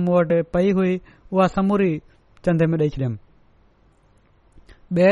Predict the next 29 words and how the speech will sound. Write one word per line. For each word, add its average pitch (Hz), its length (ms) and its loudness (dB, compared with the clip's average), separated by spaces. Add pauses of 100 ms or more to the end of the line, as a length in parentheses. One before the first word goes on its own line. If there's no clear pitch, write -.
ڏينهن 202 300 0 (420)
مان 180 140 4 (100)
پنهنجو 190 240 2 (140)
بئنڪ 180 200 0
اڪائونٽ 180 360 -2
ڏٺو 190 260 0 (320)
ته 170 140 -4
حيران 170 280 0 (120)
ٿي 196 120 0
ويس 190 140 -4 (520)
ته 185 100 4 (420)
جيتري 190 380 2
رقم 202 260 -2
مون 196 160 0
چندي ۾ 185 220 2 (180)
ڏني 180 240 0
هئي، 196 120 2 (540)
ان 190 100 0 (140)
کان 208 140 2 (180)
چوڻ 208 200 4 (140)
تي، ۽ 170 140 4 (2250)
منهنجي 202 300 4 (720)
ڪم 190 140 2 (140)
طرفان 196 260 2
منهنجي 185 280 2 (640)
اڪائونٽ ۾ 180 300 0 (180)
وڌي 160 200 0
وئي 151 160 2
هئي، 135 120 -2